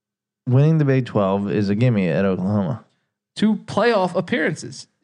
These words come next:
Speaker 2: Winning
Speaker 1: All
Speaker 2: the Big
Speaker 1: he
Speaker 2: Twelve is
Speaker 1: did
Speaker 2: not
Speaker 1: is
Speaker 2: a sure
Speaker 1: take,
Speaker 2: as T C U
Speaker 1: take Bob
Speaker 2: that you're
Speaker 1: Stoops'
Speaker 2: making the playoffs.
Speaker 1: machine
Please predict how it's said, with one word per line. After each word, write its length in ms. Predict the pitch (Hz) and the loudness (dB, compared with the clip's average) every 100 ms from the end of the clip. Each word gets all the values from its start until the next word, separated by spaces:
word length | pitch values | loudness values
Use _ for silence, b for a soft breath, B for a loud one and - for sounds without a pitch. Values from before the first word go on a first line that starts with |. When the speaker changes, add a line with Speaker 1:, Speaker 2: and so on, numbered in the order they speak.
| - | -2
Speaker 2:
Winning 220 | 170 160 | 2 4
Speaker 1:
All 60 | 185 | 4
Speaker 2:
the 40 | 185 | 2
Big 40 | |
Speaker 1:
he 40 | 190 | 2
Speaker 2:
Twelve 160 | 170 | 4
is 80 | 185 | 4
Speaker 1:
did 60 | 185 | 4
Speaker 2:
not 180 | - - | 2 2
Speaker 1:
is 180 | 143 131 | 2 2
Speaker 2:
a 40 | |
sure 480 | - - 254 233 151 | 2 4 4 4 2
Speaker 1:
take, 40 | - | 0
Speaker 2:
as 200 | 202 196 | -2 -2
T 200 | - 240 | -2 0
C 280 | - 143 147 | 2 2 4
U 280 | 240 165 | 2 0
Speaker 1:
take 140 | 156 113 | -2 -2
Bob 260 | 110 113 | 0 2
Speaker 2:
that 60 | 123 | 2
you're 80 | 185 175 | 0 2
Speaker 1:
Stoops' 260 | 139 139 180 | 2 2 0
Speaker 2:
making 360 | 165 156 156 | -4 -6 -6
the 140 | 160 170 | -4 -2
playoffs. 200 | - 131 | 2 2
Speaker 1:
machine 840 | 131 - 143 147 135 123 117 | 2 2 4 6 6 6 4